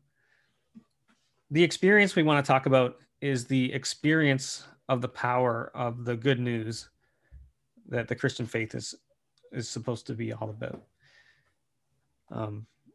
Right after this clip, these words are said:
before I say anything else, maybe I'll give you a chance to s-, to describe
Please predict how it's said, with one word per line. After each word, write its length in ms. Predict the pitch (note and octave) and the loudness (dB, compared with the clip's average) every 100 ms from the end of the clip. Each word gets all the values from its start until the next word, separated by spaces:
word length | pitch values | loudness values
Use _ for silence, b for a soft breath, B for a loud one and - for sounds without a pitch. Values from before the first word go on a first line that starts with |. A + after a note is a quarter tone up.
| _ _ C#3 C#3+ C#3 | _ _ -6 -4 -4
before 300 | D#3 D3+ F#3 | -2 4 6
I 100 | E3 | 4
say 160 | - | 4
anything 320 | C#3+ C3 B2 B2+ | 2 2 -2 0
else, 200 | A#2 B2 | -2 -2
maybe 260 | A2+ A#2 | -6 -4
I'll 80 | A2+ | -4
give 140 | A2+ | -6
you 80 | A#2+ | -8
a 40 | A#2 | -10
chance 240 | - A#2 | -8 -10
to 100 | - | -10
s-, 220 | C3+ - D#3 - | -16 -16 -20 -14
to 100 | B2+ | -12
describe 540 | A#2 A#2 C3 A#2 A2+ | -10 -10 -8 -8 -8